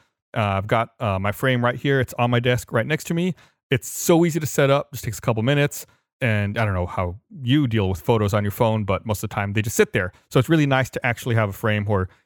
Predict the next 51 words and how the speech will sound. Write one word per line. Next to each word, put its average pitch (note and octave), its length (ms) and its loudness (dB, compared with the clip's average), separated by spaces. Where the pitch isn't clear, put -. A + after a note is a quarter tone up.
you B2+ 80 0
can A#2+ 160 0
easily C#3 340 2
just A2+ 200 -4
send A#2+ 280 0
photos G#2+ 300 2
to G#2 180 -2
it G2+ 80 0
from G2+ 180 -4
your G2 80 -2
phone G2 320 -2
and F#2+ 140 -4
just E3 120 -2
have G3+ 120 0
'em F#3+ 60 -2
pop G3+ 240 -2
up. B3+ 240 0
And A2 340 -2
it's, - 340 -4
I C#3+ 100 0
don't F3+ 80 -4
know, - 40 -4
it's B2+ 160 -2
really E3 180 0
nice. F#3 220 0
It's - 140 -20
really B2 160 -2
easy B2+ 160 -2
to A#2+ 80 -6
use. C3 240 -2
I B2 60 -2
think A#2 180 -4
it's - 160 -4
absolutely A2+ 360 -2
great. D#3 300 2
You A2+ 120 4
can C#3+ 100 0
even B2+ 180 2
preload F3 380 4
frames F#3 360 -2
with C3+ 120 0
your A#2 60 0
favorite A2 240 0
pics - 280 2
so A#2 160 2
they're G2 140 2
ready G2 180 2
to F#2+ 80 -6
go F3+ 280 6
upon A#2 280 0
delivery. D#3 580 2